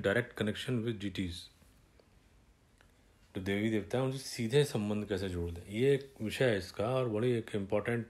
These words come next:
जानकारी आपको मैं दूंगा। और ये भी इस प्रकार की जानकारियाँ हैं कि जो कि,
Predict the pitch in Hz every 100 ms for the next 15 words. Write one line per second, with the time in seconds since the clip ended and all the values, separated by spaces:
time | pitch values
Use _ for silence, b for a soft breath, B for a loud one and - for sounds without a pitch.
0 | - 101 101 95 107 107 92 107 98 87
1 | 95 117 113 107 B B B B B B
2 | B 107 104 127 135 - - 104 107 113
3 | 104 101 98 95 101 104 117 107 123 120
4 | 113 104 104 120 120